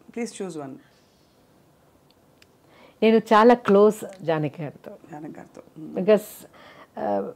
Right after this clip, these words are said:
Speaker 2: జానకి గారి పర్సనాలిటీ ఇలా always
Speaker 1: Like a
Speaker 2: she'll,
Speaker 1: mother.
Speaker 2: ఆ, she, that is జానకి అమ్మ.
Speaker 1: జానకి అమ్మ. మ్మ్.
Speaker 2: Other than her singing.
Speaker 1: మ్మ్.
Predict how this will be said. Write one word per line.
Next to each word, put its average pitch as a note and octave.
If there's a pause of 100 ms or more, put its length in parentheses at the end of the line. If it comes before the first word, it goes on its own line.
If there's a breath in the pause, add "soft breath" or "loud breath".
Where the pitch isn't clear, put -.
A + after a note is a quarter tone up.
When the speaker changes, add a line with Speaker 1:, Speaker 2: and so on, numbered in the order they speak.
Speaker 2:
జానకి G3
గారి G#3+
పర్సనాలిటీ A3
ఇలా G3 (120)
always F#3+
Speaker 1:
Like -
a - (720)
Speaker 2:
she'll, G3
Speaker 1:
mother. D#3+
Speaker 2:
ఆ, F#3 (880 loud breath)
she, G#3
that G3
is -
జానకి D#3+
అమ్మ. F3+ (300)
Speaker 1:
జానకి -
అమ్మ. -
మ్మ్. C#3
Speaker 2:
Other G#3+
than A#3
her A3
singing. G#3 (360 loud breath)
Speaker 1:
మ్మ్. -